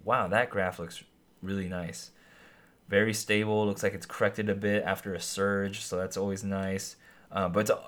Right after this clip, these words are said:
it's continuing what looks like an uptrend. And then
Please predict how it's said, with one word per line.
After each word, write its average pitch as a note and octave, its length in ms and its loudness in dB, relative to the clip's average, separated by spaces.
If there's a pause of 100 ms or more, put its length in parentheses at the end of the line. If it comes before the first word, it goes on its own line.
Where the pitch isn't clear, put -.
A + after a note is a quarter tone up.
it's A#2 200 0
continuing A#2+ 920 2
what A2 240 2
looks G#2+ 220 0
like F#2 200 4
an F2+ 60 -8
uptrend. F2 560 -4
And G2+ 160 0
then G2 240 2